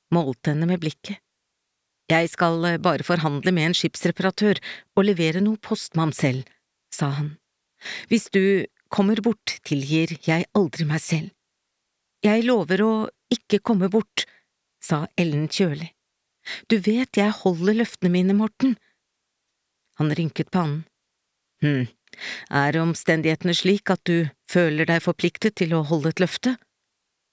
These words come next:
"Jeg sverger, med sjø, men bare for én dag om gangen." Morten smilte fra øre til øre. "Ja vel da, så bli med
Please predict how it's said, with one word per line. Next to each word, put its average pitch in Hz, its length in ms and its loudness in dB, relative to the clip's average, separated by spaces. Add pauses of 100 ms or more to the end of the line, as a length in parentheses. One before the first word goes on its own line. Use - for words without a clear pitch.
"Jeg 226 120 -2
sverger, 269 640 -2
med 196 160 2
sjø, 180 220 2 (600)
men 220 140 4
bare 202 320 0
for 247 160 0 (180)
én 202 300 4
dag 208 400 0
om 202 80 4
gangen." 226 400 2 (1400)
Morten 165 440 -2 (120)
smilte 151 640 -4
fra 180 200 0 (160)
øre 151 360 2
til 170 220 0
øre. 160 300 -2 (560)
"Ja 143 260 2
vel 131 260 0
da, 139 180 2 (800)
så 269 160 4
bli 196 240 4
med 165 320 2